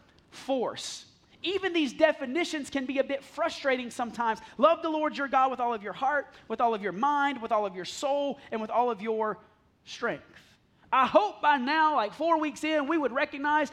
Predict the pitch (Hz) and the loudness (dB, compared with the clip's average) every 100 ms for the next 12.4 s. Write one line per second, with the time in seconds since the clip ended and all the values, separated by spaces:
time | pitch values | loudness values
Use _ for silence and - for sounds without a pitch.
0 | - - 269 349 - - 311 - - 339 | -8 -8 -2 -2 0 -2 -4 -4 -2 0
1 | 285 185 131 131 120 - 120 90 _ _ | 0 -6 -6 -12 -16 -14 -14 -16 _ _
2 | _ _ _ _ _ - 392 392 320 370 | _ _ _ _ _ 0 4 6 6 4
3 | - 311 311 320 302 294 277 247 330 320 | 4 2 6 4 4 2 -4 2 2 2
4 | 285 269 254 269 254 - 330 359 302 269 | 0 0 0 -2 -6 -4 -4 -4 -6 -2
5 | 302 285 214 294 294 277 277 226 247 269 | 0 0 2 0 0 -4 -4 -4 -2 2
6 | 269 254 247 233 220 214 277 269 247 240 | 2 2 0 0 -2 2 0 0 -2 0
7 | 233 214 220 262 269 240 240 233 202 196 | 0 -4 -4 -2 -2 0 0 0 -2 -8
8 | - 262 269 - - 240 226 - 247 226 | -4 -2 -2 -4 -8 -8 -4 2 2 2
9 | 220 196 - 311 285 - - 220 294 262 | -4 -6 -2 -2 -2 -12 -10 -2 0 0
10 | 254 311 302 269 247 233 240 - 262 269 | 0 0 0 0 2 0 -2 -2 0 2
11 | 226 - 190 147 226 311 - - 214 - | 0 -4 -6 0 2 2 0 -6 -6 -6
12 | - - 240 226 | -16 -2 -2 -2